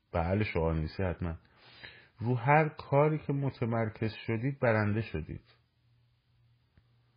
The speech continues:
رو هر کاری که بدون حاشیه ادامش دادید، مثل همین کمپین اقتصادی،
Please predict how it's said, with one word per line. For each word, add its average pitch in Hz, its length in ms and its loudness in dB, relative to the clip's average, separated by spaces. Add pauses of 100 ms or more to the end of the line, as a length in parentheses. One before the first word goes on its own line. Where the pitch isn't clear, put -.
(680)
رو 117 120 0
هر 151 220 4
کاری 156 280 4
که 147 120 -4
بدون 147 400 2
حاشیه 127 580 4
ادامش 101 480 2
دادید، 76 300 -6 (1160)
مثل 139 180 2
همین 143 220 4
کمپین 113 440 2
اقتصادی، 85 800 -4